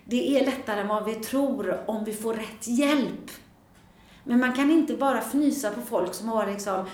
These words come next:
går in och ut och in och ut som en jojo, liksom, på treatment center eller i öppenvården eller liksom sådär. För de får inte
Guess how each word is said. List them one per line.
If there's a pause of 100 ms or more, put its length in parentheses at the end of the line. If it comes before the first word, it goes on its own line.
(160)
går
in
och
ut
och
in
och
ut
som
en
jojo,
liksom,
på
treatment
center
eller
i
öppenvården
eller
liksom
sådär. (560)
För
de
får
inte